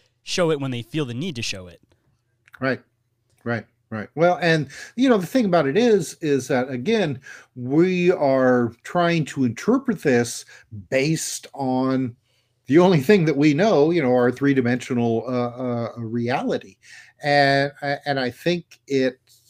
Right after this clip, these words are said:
Speaker 2: is just as likely that when the time comes that, that we are able to, you know, physically leave Earth and travel to the stars and to other planets,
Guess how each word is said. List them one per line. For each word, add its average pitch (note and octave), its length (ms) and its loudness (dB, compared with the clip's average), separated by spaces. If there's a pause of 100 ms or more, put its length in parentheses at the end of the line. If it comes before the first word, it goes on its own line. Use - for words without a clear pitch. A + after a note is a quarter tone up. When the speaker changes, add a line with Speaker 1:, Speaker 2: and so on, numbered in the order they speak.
(1300)
Speaker 2:
is C3 280 -6
just E3+ 360 -4
as D3 180 -4
likely D3 580 0
that B2 420 -2 (340)
when D3 180 -2
the C3 80 0
time D3+ 400 -4
comes E3+ 560 -4
that, B2 420 0
that B2 180 -4
we C#3+ 280 0
are C3 200 2
able C3+ 440 -2
to, A#2+ 460 -2 (360)
you C#3+ 60 -8
know, G#2 140 -4
physically C3+ 640 0
leave C#3 500 4
Earth C#3 400 2
and A#2 160 -4
travel C3 540 2
to C3+ 140 -4
the A2+ 120 -2
stars B2 540 -2
and A2+ 140 -8
to - 160 -14
other A2+ 200 -6
planets, E3+ 680 -4